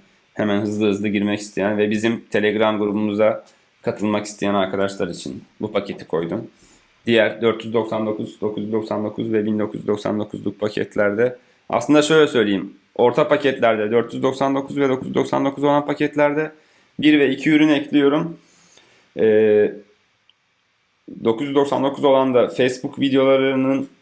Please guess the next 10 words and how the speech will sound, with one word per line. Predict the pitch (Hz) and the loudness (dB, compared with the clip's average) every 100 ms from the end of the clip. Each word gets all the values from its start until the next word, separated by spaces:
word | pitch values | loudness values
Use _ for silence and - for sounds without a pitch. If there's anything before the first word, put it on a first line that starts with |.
| 127 | -8
içeriklerini | 123 131 127 131 131 135 135 - - _ - | -2 0 0 0 0 2 0 -4 -14 _ 0
ve | 117 120 | 4 4
materyallerini | 120 120 123 127 123 127 131 131 | 2 2 2 2 0 0 0 0
de | 120 | 0
veriyorum | 117 113 110 110 | 0 0 0 0
reklamlar | 110 107 107 107 104 | -2 -2 -4 -2 -6
için, | - 117 | -6 -6
Facebook | - 101 - - | -4 -4 -6 -8
reklamları | 98 - 98 98 101 | -8 -6 -4 -4 -4
için. | 101 127 139 | -6 -8 -8